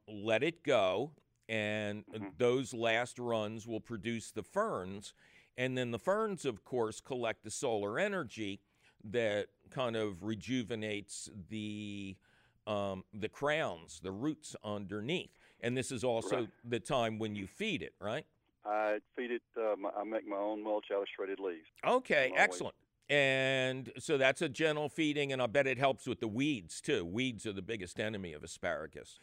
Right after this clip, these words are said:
Speaker 1: So in warm climates, uh, the rule is to leave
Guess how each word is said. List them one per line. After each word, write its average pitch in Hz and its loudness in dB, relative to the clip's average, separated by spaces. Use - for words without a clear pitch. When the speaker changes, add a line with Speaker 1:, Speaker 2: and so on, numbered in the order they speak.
Speaker 1:
So 147 4
in 202 2
warm 202 4
climates, 175 -2
uh, 110 4
the 123 2
rule 165 2
is 131 -2
to 139 0
leave 156 -4